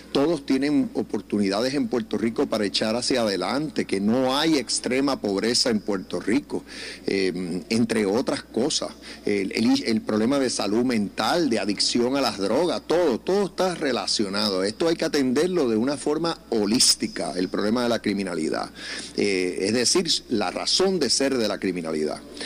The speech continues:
Eh, cuando ya estamos hablando de cuando ocurre la violencia como tal,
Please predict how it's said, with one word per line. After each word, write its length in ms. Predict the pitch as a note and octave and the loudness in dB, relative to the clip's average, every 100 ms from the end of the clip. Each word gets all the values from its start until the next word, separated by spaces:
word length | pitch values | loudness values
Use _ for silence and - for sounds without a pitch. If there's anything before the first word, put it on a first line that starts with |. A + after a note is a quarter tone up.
| - - - | -8 -8 -2
Eh, 200 | - - | -2 -2
cuando 400 | - A#2 A#2 A#2 | 0 2 4 4
ya 140 | A2+ F#3 | 4 2
estamos 400 | - A#3+ A#3 F#3+ | 2 2 4 4
hablando 500 | C#3+ D#3+ G3 F#3 C#3 | 2 2 4 4 4
de 100 | A#2+ | 2
cuando 380 | A#2+ A#2 A#2 G#2 | 2 2 4 2
ocurre 540 | - G#3 A3+ F3+ C#3+ | 0 2 2 4 2
la 120 | A#2 | 2
violencia 540 | A2 G#2+ A#2+ D3+ D#3+ B2+ | 2 2 2 2 0 0
como 280 | B2 A#2 | 0 0
tal, 340 | A2 D3 A2+ | 0 -2 -2